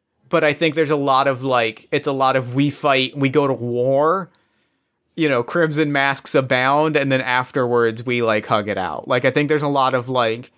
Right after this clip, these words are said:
you know, we are willing to destroy each other, but it's because we both understand the darkness, the darkness that is the darkness dimension.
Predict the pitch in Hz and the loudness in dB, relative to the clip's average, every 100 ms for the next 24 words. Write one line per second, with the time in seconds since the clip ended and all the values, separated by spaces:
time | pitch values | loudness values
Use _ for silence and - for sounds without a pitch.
0 | _ _ _ - 147 127 117 107 110 143 | _ _ _ -2 -2 2 0 0 -2 0
1 | 196 180 175 180 170 151 139 127 247 226 | 2 2 2 2 0 0 -4 -2 0 0
2 | 143 127 139 117 113 113 123 120 - 123 | 0 0 0 2 0 0 -2 -2 -4 0
3 | 139 120 131 123 127 120 123 117 117 127 | 0 0 -4 0 2 2 0 -2 -2 0
4 | 113 107 104 117 107 120 107 101 143 135 | 0 0 -2 0 0 -4 -6 -6 -4 -2
5 | 127 120 117 113 120 117 110 117 110 101 | 2 0 0 -4 -2 -2 -2 -2 0 0
6 | 104 - 104 95 - - | -4 -4 -4 -4 -8 -12